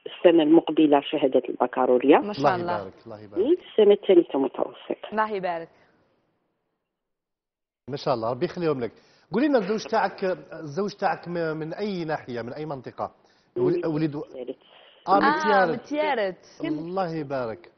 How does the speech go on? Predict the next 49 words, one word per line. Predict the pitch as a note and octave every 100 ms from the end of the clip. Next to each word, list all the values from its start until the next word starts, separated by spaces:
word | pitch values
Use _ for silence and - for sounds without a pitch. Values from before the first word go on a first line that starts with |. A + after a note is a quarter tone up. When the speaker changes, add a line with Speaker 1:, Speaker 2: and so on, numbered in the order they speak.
| -
Speaker 1:
تيارت | F3+ F#3+ - - - - -
وعائلة | - - E3 D#3 -
بسنوسي | G#3+ - A3 -
وبالحاج. | B3 F3+ F3+ - - - - -
Speaker 2:
أنا | A#3
Speaker 3:
تحية | C4
Speaker 2:
بدوري | A#3 D4 F#3+
Speaker 3:
كبيرة | -
Speaker 2:
أيضًا | G#3 F3 D#3
Speaker 3:
لهم. | - - A#3+ A3
Speaker 2:
نوجه | A3 A3 A#3+
تحية | A#3 - A#3
لكامل | A3 A#3+ C4
الناس | A#3 G#3 -
تيارت، | G3+ C4
لأنه | - A3+ G#3+
زوجي | A3+ C#4+ G3 G#3
من، | G3 F#3 F3+ F3
من | F#3 G#3+
تيارت، | G3+ F3+ F#3+ C#4
يعني | G#3 F#3 F3+ F3 F3
تحية | - G#3+
كبيرة | G3 F#3+ G3+ F#3
ليه، | F3+ E4+ _ _ -
والكامل | G#3+ C#4 C4+
عائلة | A#3+ A3+
سليماني | A3+ - A3 A3
Speaker 3:
صح، | D4 A3+
Speaker 2:
في | A3+
تيارت. | A3+
Speaker 3:
محمد | A3 G#3 F#3
من |
تيارت. | G#3+ D4 C#4+ F#3+
Speaker 2:
إيه، | A3 A3
صح. | A3 A3+ F3
Speaker 3:
سليماني. | G3 G3+ F3
Speaker 2:
إيه. | B2+ G2 F#2+ G3 _ _ -
Speaker 3:
تحية | G#3+
Speaker 2:
بديت | G#3+ D4 -
Speaker 3:
كبيرة. | C#3+ E4+
Speaker 2:
سكوب | -
اليوم. | C4 D4 - - - - -
Speaker 3:
<laughs> | - C4 - -
أنا | F3
ندير | E3+ D3
في | G3+
Speaker 1:
تيارت. | G3+
Speaker 3:
حصريات. | F#3+ - D#3+ C#3 A#2+
Speaker 1:
أوريجين. | G#3 F#3+ D#3+ C3+